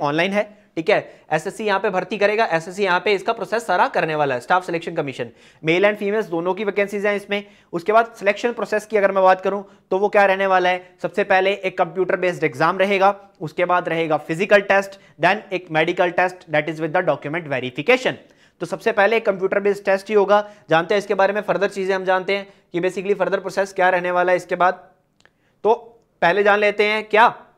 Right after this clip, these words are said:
अब जान लेते हैं हम यहाँ पे कि कितनी वैकेंसीज हैं, कितनी यहाँ पे हमारे पास वैकेंसी हैं और पे स्केल क्या है, इसके बारे में हम जान लेते हैं कि भर्ती कितनी है और पे स्केल कितना है। तो यहाँ पे अगर मैं पे स्केल की बात करूँ,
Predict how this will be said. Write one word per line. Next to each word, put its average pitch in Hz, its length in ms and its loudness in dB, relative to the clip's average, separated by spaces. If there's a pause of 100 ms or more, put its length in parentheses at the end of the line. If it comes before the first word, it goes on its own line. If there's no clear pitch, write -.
(220)
अब 156 80 -4
जान 185 180 4
लेते 202 260 0
हैं 208 100 0
हम 208 220 0 (400)
यहाँ 165 300 2
पे 190 80 0 (1200)
कि 226 120 -2
कितनी 226 380 -2
वैकेंसीज 185 460 0
हैं, 131 80 -8
कितनी 196 280 -4
यहाँ 196 180 2
पे 214 100 -2
हमारे 196 220 2
पास 196 180 -2
वैकेंसी 185 440 -2
हैं 214 160 -4 (240)
और 196 140 4 (140)
पे 233 160 8
स्केल 226 300 2
क्या 156 180 2
है, 120 180 -2
इसके 160 200 -2
बारे 180 200 2
में 190 60 -4
हम 185 80 -4
जान 185 180 2
लेते 196 220 0
हैं 202 80 -2
कि 214 100 -4
भर्ती 180 320 -6
कितनी 202 300 -2
है 233 140 -4 (280)
और 208 140 4
पे 208 280 6
स्केल 208 260 -2
कितना 165 260 -2
है। 123 120 -6 (440)
तो 190 40 0
यहाँ 208 200 4
पे 220 100 0
अगर 226 140 0
मैं 262 100 2
पे 208 160 6
स्केल 220 240 2
की 220 120 0
बात 202 200 4
करूँ, 143 200 -2